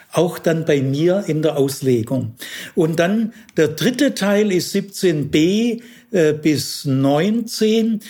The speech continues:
Das sind die Schiffsleute.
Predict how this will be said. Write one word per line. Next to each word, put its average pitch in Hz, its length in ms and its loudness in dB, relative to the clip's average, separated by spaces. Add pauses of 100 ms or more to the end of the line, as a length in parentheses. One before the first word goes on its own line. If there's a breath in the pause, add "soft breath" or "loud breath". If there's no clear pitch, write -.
(160 loud breath)
Das 147 220 0
sind 180 320 0
die 180 320 0 (140 loud breath)
Schiffsleute. 131 1400 0